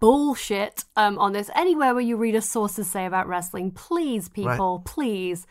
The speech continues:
Speaker 2: Mm-hmm.
Speaker 1: I saw someone say, "Oh, they were trying to work a shoot and make you believe they really hate each other." I'm like, "Well, congrats, if that is the case, 'cause I really fucking do."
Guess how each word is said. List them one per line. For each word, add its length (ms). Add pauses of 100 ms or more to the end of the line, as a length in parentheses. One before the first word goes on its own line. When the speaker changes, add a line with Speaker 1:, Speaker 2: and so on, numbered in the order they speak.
Speaker 2:
Mm-hmm. 300
Speaker 1:
I 80
saw 220
someone 420
say, 560
"Oh, 160
they 140
were 100
trying 300
to 100
work 320
a 60
shoot 420
and 100
make 160
you 120
believe 260
they 120
really 260
hate 180
each 160
other." 140
I'm 100
like, 140
"Well, 160
congrats, 760 (260)
if 180
that 160
is 120
the 100
case, 320
'cause 160
I 80
really 380
fucking 400
do." 380